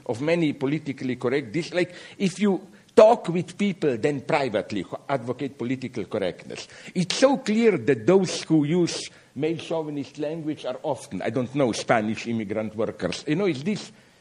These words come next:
hidden class dimension. I see political correctness as, with all those trigger warnings and so on,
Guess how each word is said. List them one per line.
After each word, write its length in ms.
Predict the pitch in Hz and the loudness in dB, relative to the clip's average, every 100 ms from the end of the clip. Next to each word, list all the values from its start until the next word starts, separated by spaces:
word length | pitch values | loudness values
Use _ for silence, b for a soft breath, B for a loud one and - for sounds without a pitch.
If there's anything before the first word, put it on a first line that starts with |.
| b b _ _ - | b b _ _ -10
hidden 460 | - 247 170 151 131 | -4 -2 0 0 0
class 380 | 165 165 165 | -2 -2 -2
dimension. 640 | 123 131 131 143 165 220 226 | 2 2 4 2 2 0 2
I 140 | 170 180 | 4 4
see 300 | - 269 277 | 2 2 4
political 600 | 190 190 247 233 202 175 | 4 2 0 2 2 2
correctness 840 | 135 110 104 - 156 185 - - - b b b | 4 2 0 -2 -2 0 -2 -12 -18 b b b
as, 380 | 180 165 - - 147 | 6 6 2 -4 0
with 200 | 160 180 | 2 6
all 160 | 196 | 6
those 300 | 185 165 - | 6 2 2
trigger 360 | - 185 165 139 | -2 2 4 2
warnings 640 | 127 135 156 190 180 - | 2 0 0 -2 -4 -4
and 240 | 156 143 - | -2 -2 -2
so 220 | 131 127 | 0 2
on, 240 | 160 180 | 2 0